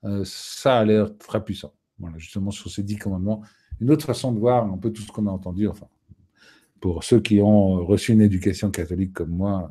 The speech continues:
tout ce qu'on a entendu, il y avait plein de choses que je comprenais pas. Pourquoi ils nous disent ça ? Mais c'est n'importe quoi. <laughs> Voilà, mais, voilà, c'est une autre vision. Voilà. C'est, c'est en ça que je différencie les religions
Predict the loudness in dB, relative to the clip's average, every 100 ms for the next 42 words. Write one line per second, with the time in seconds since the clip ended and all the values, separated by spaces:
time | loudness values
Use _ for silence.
0 | -14 -18 -12 -2 -2 -2 -6 -4 -2 -4
1 | -10 -10 -10 -4 -2 0 -2 -4 -6 -8
2 | -8 -12 -8 -8 -8 _ -20 -20 _ _
3 | -16 -4 2 2 2 -4 -6 -10 -10 -16
4 | -20 -18 -16 -16 -6 0 2 2 0 -6
5 | -4 -2 0 4 4 6 4 2 -8 -20
6 | -10 -4 -4 2 4 6 4 2 4 4
7 | 2 -6 -14 -14 -14 _ _ -20 -20 -16
8 | -16 -8 -2 -2 4 4 6 4 4 4
9 | 2 0 0 0 0 -2 0 0 2 0
10 | 0 2 4 2